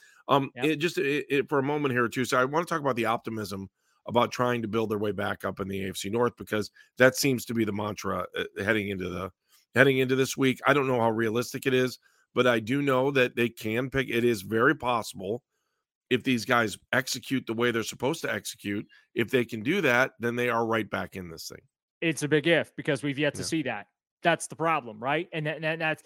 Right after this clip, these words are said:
Speaker 2: I mean, to date, they're two and four, and this is,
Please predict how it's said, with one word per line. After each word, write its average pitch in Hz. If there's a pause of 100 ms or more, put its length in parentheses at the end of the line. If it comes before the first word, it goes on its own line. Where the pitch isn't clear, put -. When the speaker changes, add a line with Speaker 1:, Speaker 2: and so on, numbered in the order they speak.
(280)
Speaker 2:
I 175
mean, 165
to 156
date, 190
they're 202
two 240
and 185
four, 147 (180)
and 147
this 165
is, 151